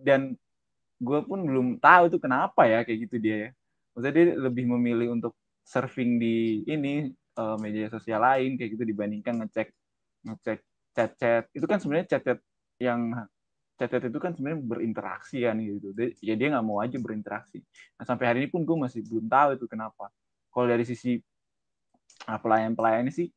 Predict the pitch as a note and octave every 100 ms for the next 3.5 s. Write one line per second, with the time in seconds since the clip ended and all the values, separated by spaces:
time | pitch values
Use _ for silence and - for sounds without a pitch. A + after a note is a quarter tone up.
0 | _ _ _ _ - B2 B2 A#2 - F#3
1 | - - B2+ B2 B2 A#2+ A2+ A#2 B2+ E3
2 | C3 B2 A2+ A2+ A2+ A2+ G#2+ G#2 A#2+ -
3 | A#2 G#2 G#2 G#2 G2+